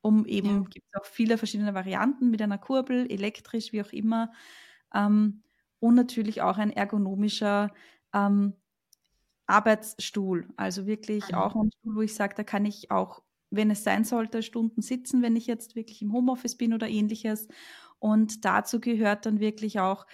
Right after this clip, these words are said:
Speaker 1: ähm, verstellbare Armlehnen,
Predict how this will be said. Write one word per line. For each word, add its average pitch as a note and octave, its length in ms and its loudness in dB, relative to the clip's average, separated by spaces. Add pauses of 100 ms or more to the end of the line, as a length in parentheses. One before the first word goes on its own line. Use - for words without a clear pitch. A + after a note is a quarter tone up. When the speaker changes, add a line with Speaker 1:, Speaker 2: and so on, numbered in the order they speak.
(280)
Speaker 1:
ähm, G3+ 420 0 (160)
verstellbare G3+ 880 -2
Armlehnen, B3+ 720 2